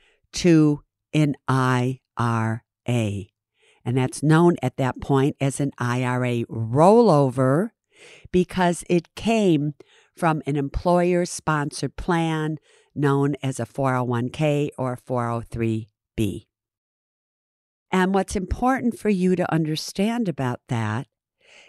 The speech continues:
is that there are two different ways for you to do a rollover. You can do a direct rollover or an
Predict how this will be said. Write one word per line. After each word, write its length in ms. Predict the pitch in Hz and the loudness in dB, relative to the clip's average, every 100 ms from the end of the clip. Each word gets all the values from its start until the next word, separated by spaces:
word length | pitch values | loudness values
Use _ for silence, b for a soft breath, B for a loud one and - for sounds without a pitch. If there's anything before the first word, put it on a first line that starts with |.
| b | b
is 160 | 185 175 | 0 2
that 220 | 185 - | 0 0
there 160 | 180 - | -2 0
are 160 | 160 160 | 0 0
two 540 | - - 233 233 233 - | -2 0 2 0 -2 -4
different 480 | - 185 175 175 - | 0 2 2 0 0
ways 880 | - 139 175 190 147 127 127 143 - b b b _ | -2 2 4 4 4 2 0 -4 -12 b b b _
for 160 | 190 | 0
you 420 | 190 160 156 147 151 | 2 4 4 2 0
to 260 | - 165 - | -6 -6 -6
do 480 | - 247 294 285 214 _ _ - | 0 2 4 2 -2 _ _ -2
a 140 | 139 | 0
rollover. 840 | 123 123 120 113 101 95 87 - - _ _ _ _ b b b b b | 0 0 0 0 -2 -4 -8 -10 -14 _ _ _ _ b b b b b
You 180 | 170 | 0
can 200 | 165 185 | 2 -2
do 220 | 147 160 143 - | 2 2 0 -2
a 140 | 139 | -2
direct 760 | 120 123 120 139 190 - - - _ _ 131 | 0 -2 -2 0 -2 -2 -12 -20 _ _ -6
rollover 840 | 135 127 120 113 110 110 127 208 - _ _ _ _ b b b | -2 0 0 -2 -2 -2 -2 -2 -8 _ _ _ _ b b b
or 360 | - 165 160 165 _ | 2 4 4 2 _
an 200 | 180 180 | 0 0